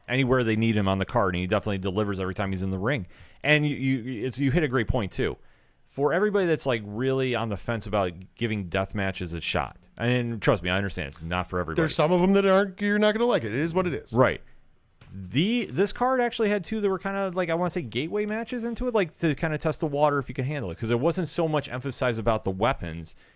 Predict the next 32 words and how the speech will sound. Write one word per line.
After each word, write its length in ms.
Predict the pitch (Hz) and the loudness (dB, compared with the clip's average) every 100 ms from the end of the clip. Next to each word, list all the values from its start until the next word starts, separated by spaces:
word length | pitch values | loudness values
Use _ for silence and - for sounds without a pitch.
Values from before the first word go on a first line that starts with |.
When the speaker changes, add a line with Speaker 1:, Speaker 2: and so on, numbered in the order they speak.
| _ | _
Speaker 1:
It 60 | - | -4
was 120 | 113 | 0
more 140 | 127 120 | 4 4
about 220 | 110 107 | 2 0
the 60 | |
storytelling 520 | - 131 104 117 101 95 | 0 0 2 0 -2 -2
that 120 | 92 | -4
just 240 | 90 - | -4 0
happened 160 | 160 - | 2 4
to 60 | 160 | 4
involve 180 | 170 165 | 4 4
Speaker 2:
Psychology 320 | 151 170 165 | 2 2 2
match, 360 | 143 147 160 - | 2 2 2 0
normal 380 | 160 170 208 220 | 2 2 4 2
match, 320 | 170 180 180 | 2 2 4
Speaker 1:
Yeah. 140 | 170 | 4
Speaker 2:
very 240 | 139 160 196 | 6 4 4
good 160 | 196 | 2
wrestling. 360 | 175 165 - 226 | 2 2 2 0
It 60 | 196 | 2
just 140 | 180 | 2
happened 300 | 180 180 180 | 2 2 2
to 60 | 160 | 2
have 340 | 170 170 175 | 4 4 2
glass 380 | 147 147 156 156 | 2 2 2 0
and 180 | 175 175 | 0 2
light 160 | 214 - | 0 -2
tubes 280 | 98 - | -8 -6
Speaker 1:
Mm-hmm. 600 | 107 123 160 160 - 143 | 2 4 4 0 -6 -4
Speaker 2:
on 220 | 147 147 139 | 0 2 4
both 180 | 170 | 4
ends. 320 | 175 175 185 | 4 2 -4